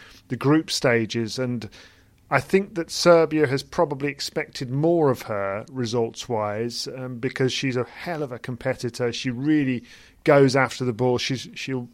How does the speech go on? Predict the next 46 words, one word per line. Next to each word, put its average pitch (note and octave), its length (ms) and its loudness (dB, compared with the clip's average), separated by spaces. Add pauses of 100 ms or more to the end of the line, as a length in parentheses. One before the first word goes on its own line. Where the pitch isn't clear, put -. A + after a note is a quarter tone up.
(260)
she'll - 180 2
be D3+ 100 0
competitive. D3+ 680 -2
She'll A#2 240 -4 (140)
certainly D#3+ 400 -4
try E3+ 180 -4
and C3+ 140 -8
bring E3 240 2
it C#3 160 0
to C3 120 -2
Osaka. B2 540 -2 (460)
Um, B2+ 320 0
but, - 500 0
uh, B2 180 -2
yeah, C3 200 0
it'll B2 120 -2
be C#3 80 -2
interesting, C3 400 -6
that A2+ 160 -6
one, C3+ 200 -6
to - 80 -12
see B2+ 180 -4
how A#2+ 180 -4
it A#2 60 -4
ends A#2+ 220 -4
up - 160 -10
going. B2 400 0 (420)
But D3 180 2
likely D#3+ 380 6
to - 140 -2
be, D3 200 8
as C#3 140 4
I D3 40 2
say, A#2+ 440 0
underneath C3 460 -2
the B2 80 -6
roof, A#2 520 0
um, A#2+ 280 -8
followed C#3+ 400 2
by B2+ 320 2 (120)
Daniil C3 300 0
Medvedev E3 680 2 (440)
against, B2+ 500 0
uh, B2 140 4
Dominik B2+ 440 0
Kupfer F3+ 600 0